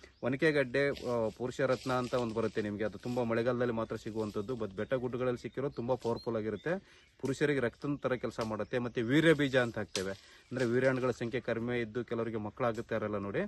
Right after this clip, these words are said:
ಅಂಥವ್ರಿಗೆ ವೀರ್ಯ ಬೀಜ ಅಂತ ಹಾಕಿರೋದು. ಇದೊಂದು set of medicine, ವಜ್ರಕಾಯ ಚೂರ್ಣ ಮತ್ತೆ ನಾರಿ ಸಂಜೀವಿನಿ, ಗರ್ಭ ಸಂಜೀವಿನಿ. ಈ ಒಂದು set of medicine-ನ ಕರೆಕ್ಟಾಗಿ ಒಂದು ಎರಡರಿಂದ ಮೂರು ತಿಂಗಳು ತಗೊಂಡ್ರೆ ಏನಾಗುತ್ತೆ ಅಂದ್ರೆ ಈ ಬಂಜೆತನ ಪುರುಷರಲ್ಲಾಗಿರ್ಬೋದು ಅಥವಾ ಮಹಿಳೆಯರಲ್ಲಾಗಿರ್ಬೋದು.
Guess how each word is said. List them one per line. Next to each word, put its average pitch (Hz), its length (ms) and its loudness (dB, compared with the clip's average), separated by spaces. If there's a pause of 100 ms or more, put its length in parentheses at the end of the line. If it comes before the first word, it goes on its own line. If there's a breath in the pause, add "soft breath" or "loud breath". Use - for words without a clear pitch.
(360)
ಅಂಥವ್ರಿಗೆ 131 380 0
ವೀರ್ಯ 127 260 2
ಬೀಜ 120 260 0
ಅಂತ 113 200 0
ಹಾಕಿರೋದು. 139 440 0
ಇದೊಂದು 170 280 0
set - 80 -6
of 185 260 6
medicine, 127 400 2
ವಜ್ರಕಾಯ 143 540 4
ಚೂರ್ಣ 147 300 0
ಮತ್ತೆ 151 280 0
ನಾರಿ 131 240 2
ಸಂಜೀವಿನಿ, 143 400 -4
ಗರ್ಭ 131 260 0
ಸಂಜೀವಿನಿ. 135 640 -2 (360)
ಈ 151 120 4
ಒಂದು 143 300 4
set 123 100 0
of 143 300 2
medicine-ನ 143 440 0
ಕರೆಕ್ಟಾಗಿ 135 440 0
ಒಂದು 123 160 0
ಎರಡರಿಂದ 127 320 2
ಮೂರು 127 300 -2
ತಿಂಗಳು 123 260 -2
ತಗೊಂಡ್ರೆ 123 360 0
ಏನಾಗುತ್ತೆ 113 360 -2
ಅಂದ್ರೆ 156 280 0 (380)
ಈ 117 140 0
ಬಂಜೆತನ 139 560 6
ಪುರುಷರಲ್ಲಾಗಿರ್ಬೋದು 151 1120 2
ಅಥವಾ 202 320 4
ಮಹಿಳೆಯರಲ್ಲಾಗಿರ್ಬೋದು. 131 1080 2